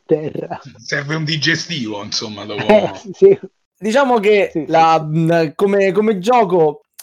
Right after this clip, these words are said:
Speaker 3: gli accuso solamente una certa incontrollabilità degli eventi, che però, cioè, nel senso, sto in un gioco di maggioranze prettamente di, di meccaniche deterministiche, eh, però ci sta comunque,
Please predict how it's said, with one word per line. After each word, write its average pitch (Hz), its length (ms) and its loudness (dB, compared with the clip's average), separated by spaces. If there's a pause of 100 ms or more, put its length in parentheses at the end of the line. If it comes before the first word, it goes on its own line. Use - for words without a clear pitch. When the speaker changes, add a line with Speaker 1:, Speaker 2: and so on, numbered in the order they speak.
Speaker 3:
gli 160 240 -2
accuso 185 380 -2
solamente 196 500 0
una 160 160 2
certa 160 640 -2 (140)
incontrollabilità 185 1200 0
degli 165 300 0
eventi, 127 640 0
che 170 220 -4
però, 240 440 2 (580)
cioè, 180 200 2
nel 165 140 2
senso, 185 300 0
sto 240 300 2
in 185 100 2
un 156 100 2
gioco 160 220 2
di 156 80 2
maggioranze 147 1080 2 (300)
prettamente 165 1300 2 (320)
di, 131 440 -8
di 123 100 -10
meccaniche 139 1160 2
deterministiche, 143 1080 0 (480)
eh, - 280 -18 (160)
però 233 260 4
ci 156 160 -2
sta 160 360 0
comunque, 120 680 -4